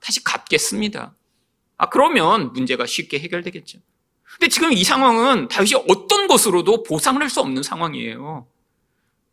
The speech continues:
여러분, 그렇기 때문에 다윗이 무엇을 앞세워 하나님 앞에 나아갑니까? 하나님의 성품을 믿으며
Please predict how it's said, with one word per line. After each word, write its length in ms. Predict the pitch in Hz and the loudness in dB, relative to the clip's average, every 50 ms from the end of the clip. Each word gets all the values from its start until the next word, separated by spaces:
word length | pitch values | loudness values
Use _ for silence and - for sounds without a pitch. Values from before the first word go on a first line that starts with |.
| _ _ _ _ | _ _ _ _
여러분, 180 | 120 131 160 180 | -6 -6 -6 -6
그렇기 340 | - - 139 120 - - - | -4 -4 -4 -4 -6 -6 -4
때문에 320 | 131 127 127 127 127 127 | -2 0 0 0 -2 -2
다윗이 500 | - - 117 113 113 - 123 117 - _ | -4 -4 -6 -4 -4 -4 -6 -8 -8 _
무엇을 640 | - 127 143 185 202 - - 175 156 165 165 147 117 - | -4 0 4 4 4 4 2 0 0 0 0 0 0 -2
앞세워 400 | 113 117 - - - 123 123 120 | -2 -2 -2 -4 -6 -4 -6 -6
하나님 280 | - 180 190 185 170 | -6 -8 -8 -8 -10
앞에 160 | 147 - - | -12 -12 -12
나아갑니까? 640 | 117 - - - 107 110 107 - 127 _ - 202 254 - _ _ _ _ _ _ _ _ _ _ _ _ | -12 -10 -12 -10 -12 -14 -16 -16 -20 _ -12 -12 -12 -12 _ _ _ _ _ _ _ _ _ _ _ _
하나님의 480 | _ - 233 220 214 196 175 147 135 127 | _ -2 2 2 2 2 0 -2 -4 -4
성품을 920 | 127 - - 208 220 233 240 233 240 _ - 247 226 214 214 220 220 185 - | -4 -6 -6 -6 -4 -4 -6 -8 -8 _ -8 -4 -2 0 0 0 -2 -4 -6
믿으며 680 | - - - - 123 117 117 117 117 135 170 190 208 | -10 -16 -12 -8 -8 -6 -4 -4 -4 -4 -4 -6 -8